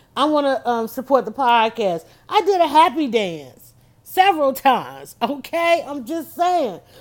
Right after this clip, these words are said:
Because it co-, everything, the cost. Uh-oh, I stopped that grid. Let me write that down.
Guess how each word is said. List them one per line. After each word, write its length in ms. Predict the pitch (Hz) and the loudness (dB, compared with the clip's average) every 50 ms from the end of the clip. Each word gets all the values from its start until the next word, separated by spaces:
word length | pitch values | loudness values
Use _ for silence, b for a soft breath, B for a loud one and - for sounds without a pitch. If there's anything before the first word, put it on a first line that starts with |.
| B B | B B
Because 360 | - 269 - 349 330 311 - - | -12 -6 -2 -2 -2 -2 -2 -4
it 220 | - 294 302 - - | -8 -8 -8 -8 -10
co-, 220 | - 294 294 - - | -12 -12 -12 -10 -8
everything, 400 | 269 302 330 349 359 - 285 240 b b b b b - | -6 -6 -4 -6 -6 -8 -10 -12 b b b b b -6
the 100 | 247 247 | -6 -6
cost. 760 | 247 - - - - 392 330 - - - - - - - _ _ _ _ _ _ - | -6 -10 -12 -6 -2 -2 0 -2 -2 -6 -12 -20 -20 -20 _ _ _ _ _ _ -10
Uh-oh, 360 | 226 254 214 214 202 196 - - _ - 196 | -8 -6 -4 -4 -4 -6 -6 -10 _ -6 -6
I 100 | 196 202 | -6 -6
stopped 320 | - - - 269 262 - | -2 0 2 2 2 2
that 180 | 277 247 240 202 | 0 0 0 -2
grid. 160 | 226 214 190 | -4 -4 -4
Let 100 | 214 247 | -4 -4
me 40 | 240 | -4
write 220 | 220 240 254 247 - | -2 -2 -2 -2 -4
that 200 | 262 214 175 175 | -4 -4 -4 -4
down. 420 | 196 185 175 175 156 147 151 - | -4 -4 -4 -4 -4 -6 -10 -12